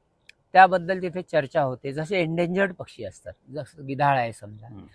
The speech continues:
Speaker 1: माढोक आहे, सारस आहे, हे पक्षी आता लुप्त होताना दिसत आहे. तर या पक्ष्यांवर काम करणाऱ्या काही संस्था, संघटना आहेत,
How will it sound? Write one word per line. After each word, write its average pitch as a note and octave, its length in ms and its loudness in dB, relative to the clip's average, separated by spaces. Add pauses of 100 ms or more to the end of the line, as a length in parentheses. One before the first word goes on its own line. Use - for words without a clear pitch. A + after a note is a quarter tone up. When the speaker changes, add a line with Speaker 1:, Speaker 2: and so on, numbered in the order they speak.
(180)
Speaker 1:
माढोक C3 560 -2
आहे, G#2 260 -8 (160)
सारस C3+ 560 -2
आहे, G#2+ 200 -14 (520)
हे G3+ 60 -2
पक्षी G#3 320 -6
आता A3 180 -2
लुप्त G3 300 -6
होताना G3 380 -2
दिसत D3 340 -10
आहे. G2 340 -16 (580)
तर F3+ 60 -2
या F3+ 200 2
पक्ष्यांवर G3+ 600 -2 (100)
काम E3+ 240 0
करणाऱ्या E3 440 -4
काही D3 220 -6
संस्था, C3+ 400 -10
संघटना A#2 520 -14
आहेत, G2+ 220 -12